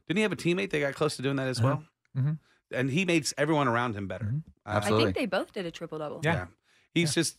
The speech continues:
Speaker 1: he's
Speaker 2: That's
Speaker 1: just
Speaker 2: just amazing.
Speaker 3: Yeah.
Speaker 1: Well, and, you know, if you, if you look at the, you know, 'cause we don't get to see the Denver Nuggets all the time, you know, here locally. You know, so a lot of it's Sports Center, right? We, we catch up on the highlights and what
Speaker 4: Right.
Speaker 1: have you, and,
Speaker 2: Mm-hmm.
Speaker 1: and all the discussions about him.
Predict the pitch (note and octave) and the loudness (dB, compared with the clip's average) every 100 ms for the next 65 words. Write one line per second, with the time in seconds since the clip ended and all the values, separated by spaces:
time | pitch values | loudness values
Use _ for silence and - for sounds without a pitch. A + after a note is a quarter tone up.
0 | - B2+ C#3 D3+ D#3+ D#3+ C3+ C3 C3+ F2 | -8 -2 2 2 2 4 6 6 4 0
1 | - F#3 A3 - D3 E3+ F3 E3 D#3+ D3+ | -4 0 0 0 0 2 4 4 2 2
2 | D3 C3+ C#3+ C3 A#2+ C#3 F#3+ F#3 D#3+ D#3 | 0 0 -2 -4 -2 0 0 0 -2 -4
3 | B2+ C3 A#2 B2 C3 G3+ D#3+ - G#2 C3+ | -2 -2 0 -4 0 0 0 -4 -4 -4
4 | A#2 G#2 A2 G#2+ G2 F#2 F2+ F2 F2 - | -4 -4 -4 -4 -4 -8 -10 -10 -12 -14
5 | F2 F#2 F2 F2 F2+ F#2+ - G#2 G#2+ _ | -14 -12 -12 -10 -8 -8 -6 -8 -8 _
6 | _ _ B2 C3 - B2+ C3+ A#2+ - - | _ _ -4 -4 0 2 2 2 -2 -6
7 | - - C#3+ B2 - D#2+ - G2 F#2 G#2 | -10 -8 -4 -4 -4 -12 -10 -10 -6 -6
8 | G#2 A#2 C#3+ B2 C3 B2 A#2 G2 A#2 A2 | -6 -2 -2 0 -2 0 -2 0 2 2
9 | G#2+ G2 G2 A2 A2 A2+ A2+ A2+ C#3 - | 2 2 4 4 2 2 4 2 0 -4
10 | - C3+ C#3 C#3+ A2+ G#2+ D3 A#2+ A#2 G#2+ | -4 2 4 2 0 0 0 0 0 2
11 | B2 D3+ A#2 G2 G2 | 4 4 2 0 -2